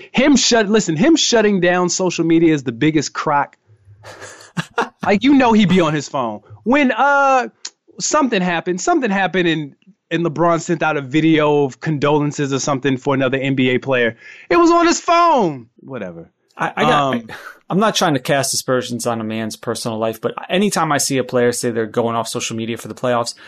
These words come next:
Speaker 2: it's not because they don't wanna hear fans at, you know, like, me-, like, a-, adding them on Twitter. It's
Speaker 1: Absolutely.
Speaker 2: beca-, it's because they're trying to resist the, the D M sliding that happens. That's my theory.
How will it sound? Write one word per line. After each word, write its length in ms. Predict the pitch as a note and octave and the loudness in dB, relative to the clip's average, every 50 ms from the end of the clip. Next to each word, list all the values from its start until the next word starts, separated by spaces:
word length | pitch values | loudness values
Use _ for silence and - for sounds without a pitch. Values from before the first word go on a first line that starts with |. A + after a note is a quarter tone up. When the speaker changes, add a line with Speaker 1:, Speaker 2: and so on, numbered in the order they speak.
| - - - | -20 -6 -4
Speaker 2:
it's 240 | D4+ D#4 - - B3 | -2 -2 0 0 0
not 260 | A3+ B3 C#4+ C4+ - | 2 2 2 2 0
because 260 | G3 E3 - F#3 D#3 | -2 -2 0 0 2
they 120 | F3+ F3+ | 2 2
don't 140 | F3+ F3 E3 | 2 2 2
wanna 180 | D#3 D3 C3+ B2+ | 0 0 0 -2
hear 320 | B2 - - D#3 D3 B2+ | -4 -4 -2 0 0 0
fans 400 | - - - C#3 C3+ C3 B2 B2 | -2 -4 -4 -2 -2 0 -2 -2
at, 260 | - - A#2 - - _ _ _ | -4 -6 -6 -8 -8 _ _ _
you 120 | - C3 A#2+ | -4 -4 -2
know, 200 | A2 G#2+ G2+ - _ _ _ _ _ _ _ _ - | -2 -4 -6 -10 _ _ _ _ _ _ _ _ -2
like, 260 | B2+ B2 B2 B2 - | -2 -2 -2 -2 -6
me-, 180 | C#3 A#2+ B2+ - - - | -4 -4 -4 -4 -4 -4
like, 260 | C3 A#2+ A#2+ - _ _ _ _ _ - | -4 -4 -4 -6 _ _ _ _ _ -8
a-, 200 | - A#2+ - - - | -6 -6 -6 -6 -6
adding 280 | - B2 C3 C#3 C#3 C3 | -6 -2 0 0 0 0
them 120 | B2 A#2+ | 0 0
on 120 | A#2 A2+ G#2+ | 0 -2 -4
Twitter. 420 | - C#3 D3 C#3 A#2+ G#2+ G#2+ - _ _ - _ _ - | -2 0 0 0 0 -2 -4 -8 _ _ -20 _ _ -4
It's 100 | E3 D3 | -4 -2
Speaker 1:
Absolutely. 280 | C#3+ G#3 G3+ - A3 - | 0 -2 0 0 0 -2
Speaker 2:
beca-, 40 | - | 0
it's 160 | F3+ F3+ - - | 0 -2 -2 -2
because 380 | - G3 - - G#3 G3+ F3+ | -4 -4 -2 0 0 0 2
they're 120 | F#3 F#3+ F3+ | 2 0 0
trying 280 | - - F#3+ F#3 F3+ | 2 0 0 0 0
to 60 | E3 D3 | 0 0
resist 640 | C3 C3 B2+ A2+ A2+ B2 D3 D3 - - - - - _ _ _ _ _ _ _ _ _ | 0 0 -2 -2 -2 -2 -2 -2 -2 -2 -4 -8 -14 _ _ _ _ _ _ _ _ _
the, 180 | - - B2+ - | -2 -2 -2 -2
the 180 | - - C3+ A#2 | 0 -2 -4 -4
D 280 | A2 C3+ D3+ D#3+ D#3+ D#3 | -2 -2 0 2 2 2
M 120 | D3 C#3 | 2 0
sliding 540 | - - - D3 C3 B2 A#2+ A#2+ A#2+ A#2 A2+ | 0 -2 0 0 0 0 0 0 -2 -2 -4
that 140 | A2+ A2 G#2+ | -4 -6 -6
happens. 460 | A2+ A2 G#2 - - G2 F#2 - - - | -6 -8 -10 -10 -14 -16 -16 -16 -6 -4
That's 180 | C#3 B2 - | -4 -4 -2
my 180 | C3 A#2 A2 F#2+ | -4 -6 -8 -10
theory. 280 | - - G#2 F#2+ F#2 | -12 -16 -18 -18 -18